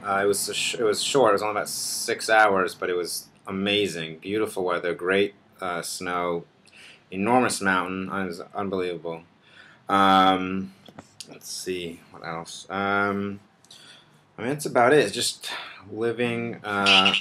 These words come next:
the good life here. Um, I, uh, live a block from the beach, and, um,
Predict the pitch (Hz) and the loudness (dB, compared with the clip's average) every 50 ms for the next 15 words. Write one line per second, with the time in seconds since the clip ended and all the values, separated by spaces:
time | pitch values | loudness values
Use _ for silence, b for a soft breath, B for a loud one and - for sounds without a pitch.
0 | - - _ _ _ - 95 107 101 104 113 107 98 104 101 104 107 104 - - | -4 -8 _ _ _ -8 -4 -4 2 2 2 2 4 2 2 2 2 0 -4 -4
1 | 92 90 87 87 87 - 95 95 92 92 92 90 90 90 90 87 87 90 87 90 | -2 -2 -2 -2 -4 -4 -4 -2 -2 0 0 0 -2 -2 -4 -6 -10 -12 -14 -18
2 | - _ - _ _ _ _ _ _ _ _ _ _ _ _ _ _ _ _ _ | -20 _ -20 _ _ _ _ _ _ _ _ _ _ _ _ _ _ _ _ _
3 | _ _ _ _ _ _ - - - b b b b b b b b b b b | _ _ _ _ _ _ -10 -10 -10 b b b b b b b b b b b
4 | b b b _ - - 92 95 90 90 90 90 90 90 87 87 90 92 92 92 | b b b _ -10 -4 0 0 0 2 0 0 0 2 2 2 2 0 0 -2
5 | 87 90 90 78 95 92 92 95 95 - - 98 95 90 95 95 92 95 104 98 | -2 -2 -4 0 2 4 4 4 4 0 -4 -6 -4 -2 0 2 2 2 2 0
6 | - - - - - - - 92 90 90 87 87 87 85 87 87 87 85 85 85 | -2 -4 -4 -4 -4 -8 -8 -8 -8 -6 -6 -6 -6 -6 -4 -2 -2 0 0 -2
7 | 85 87 87 | -2 -4 -8